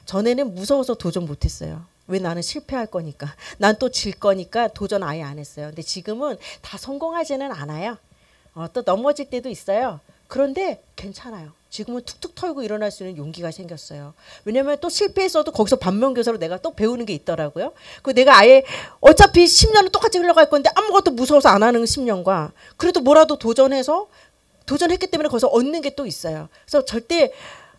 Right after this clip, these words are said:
그게 응-, 내가 원하는 결과가 나왔건 안 나왔건 간에 도전했다라는 거에서 오는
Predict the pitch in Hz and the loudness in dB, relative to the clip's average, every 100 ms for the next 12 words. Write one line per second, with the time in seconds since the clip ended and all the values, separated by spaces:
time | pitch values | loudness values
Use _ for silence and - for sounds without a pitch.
0 | _ _ - - 285 330 285 247 - 233 | _ _ -12 -6 2 2 2 -4 -2 4
1 | 277 233 302 320 320 247 285 277 214 247 | 8 10 8 6 6 8 8 6 6 6
2 | 262 202 220 226 226 208 208 240 220 - | 4 2 2 -2 -4 -2 -2 -2 -6 -6
3 | 247 294 349 - 381 381 359 320 302 285 | -4 -2 -4 -2 2 2 0 2 0 0
4 | 214 247 240 | -4 -6 -8